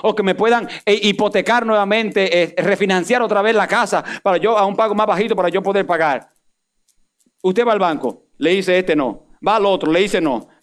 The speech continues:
Va a este, le dice, "No". Va al otro, le dice, "No". Va al otro, le dice que no. Va al otro, le dice que no, que le van a quitar la casa. Y entonces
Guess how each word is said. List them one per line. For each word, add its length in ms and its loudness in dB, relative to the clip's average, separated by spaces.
Va 120 2
a 60 2
este, 160 0
le 120 2
dice, 240 0
"No". 240 0
Va 80 4
al 80 2
otro, 180 0
le 80 2
dice, 200 0
"No". 400 -2
Va 80 4
al 80 2
otro, 180 2
le 80 4
dice 160 0
que 140 0
no. 180 0
Va 80 2
al 60 2
otro, 160 0
le 60 4
dice 180 0
que 100 -2
no, 140 2
que 60 -2
le 80 2
van 140 0
a 20 -2
quitar 200 0
la 120 0
casa. 300 -2
Y 140 2
entonces 680 -2